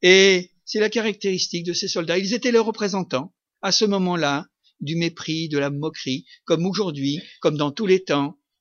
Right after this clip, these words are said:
Il y a devant la question de Jésus et le problème Jésus que nous jugeons, « Que ferais-je de Jésus ? »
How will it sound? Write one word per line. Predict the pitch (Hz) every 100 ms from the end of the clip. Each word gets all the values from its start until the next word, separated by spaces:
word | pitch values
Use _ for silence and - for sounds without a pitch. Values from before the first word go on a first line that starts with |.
| _ -
Il | 170
y | 208
a | 190
devant | 165 175
la | 160
question | - - - 202 175
de | 151
Jésus | 143 165 147 170
et |
le | 143
problème | 139 - 175 175 165
Jésus | 139 160 143 156
que | 156
nous | 143 139
jugeons, « | 165 160 151
Que | - 180
ferais-je | - 147 143 139
de | 123 127
Jésus ? » | 135 120 - 113